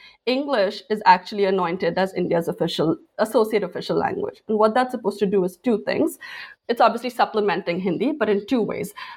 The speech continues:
One is that it is, um, it's sort of, uh, bringing to it a kind of modern character, right? English is modern, English is global, English can speak to other nation states in the world. There's a way in which English can sort of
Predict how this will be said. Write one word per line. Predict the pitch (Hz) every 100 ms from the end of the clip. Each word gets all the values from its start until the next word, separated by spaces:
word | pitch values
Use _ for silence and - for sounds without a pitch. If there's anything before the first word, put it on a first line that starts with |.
| -
One | 196 233 294 403 403 -
is | 277 240
that | 247 233 226 226
it | 208 -
is, | 202 196 202 202 -
um, | 202 190 180 170 - - _ _ _ _ _ _ _ _
it's | - 240
sort | 277 262
of, | 262 - - _ _ _ - - _ - _ -
uh, | 208 196
bringing | 185 196 262 269 294 302
to | 277 220
it | 196 196
a |
kind | 220 220
of | 208
modern | 202 190 190 190
character, | - 175 165 -
right? | 139 165 196
English | 190 185 185
is | 190 185
modern, | 165 160 175 185
English | 185 180 180 175
is | 170 -
global, | 175 165 175 190
English | 170 180
can | 190
speak | 190 - 180 175 -
to | 202 180 208 202 - - - -
other | 196 196
nation | 196 180 185 185
states | - 185 185
in | 190
the | 175
world. | 160 143 220 220
There's | 208 214 214
a |
way | 226 220
in | 214 208
which | 208 -
English | 196 196
can | -
sort | 196
of | 202